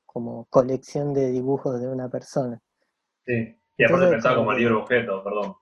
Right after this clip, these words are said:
Speaker 2: Como a-, aparte
Speaker 1: Sí,
Speaker 2: de
Speaker 1: sí.
Speaker 2: eso, son como libro objeto. Cada uno de esos libros es súper particular.
Speaker 1: Claro, no es
Speaker 2: Está
Speaker 1: una
Speaker 2: bueno.
Speaker 1: colección de todos libros iguales, sino que
Speaker 2: Sí.
Speaker 1: cada, cada libro se, se trabaja a partir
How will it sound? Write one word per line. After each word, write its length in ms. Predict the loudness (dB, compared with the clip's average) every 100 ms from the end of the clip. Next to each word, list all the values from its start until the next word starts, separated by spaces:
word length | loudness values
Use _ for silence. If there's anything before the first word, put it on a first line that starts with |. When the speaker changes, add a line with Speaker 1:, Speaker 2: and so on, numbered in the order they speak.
| _ _
Speaker 2:
Como 180 | -2 0
a-, 320 | 0 -2 -2
aparte 280 | 2 2 4
Speaker 1:
Sí, 60 | 4
Speaker 2:
de 80 |
Speaker 1:
sí. 60 | 4
Speaker 2:
eso, 160 | 2 -2
son 180 | -2
como 140 | 0 0
libro 240 | 2 2
objeto. 340 | 2 -2 -4 -2
Cada 300 | 2 4 2
uno 240 | 0 -4 -4 -6 -8
de 80 | -18
esos 160 | -12
libros 260 | -8 -8 -8
es 140 | -16 _ _
súper 200 | -2 -2
particular. 640 | -2 -8 -12 -2 0 0 -8 _ _ _ _ _ _
Speaker 1:
Claro, 240 | 0 2
no 60 | 2
es 60 | 0
Speaker 2:
Está 100 | 0
Speaker 1:
una 100 | -2
Speaker 2:
bueno. 100 | 0
Speaker 1:
colección 540 | 2 2 0 -2 2
de 220 | 2 0 _
todos 300 | -4 0 0
libros 340 | 0 0 0 0
iguales, 460 | 0 0 0 -4
sino 240 | -8 -4 0
que 180 | 2 0
Speaker 2:
Sí. 80 | -2 -6 -14 _
Speaker 1:
cada, 340 | 0 2 2 -2
cada 240 | 0 0
libro 300 | 2 2 4
se, 380 | 2 0 -4 -4
se 180 | -8 -10
trabaja 440 | -4 2 2 2 -2
a 60 |
partir 600 | -2 -4 -2 -2 -2 -6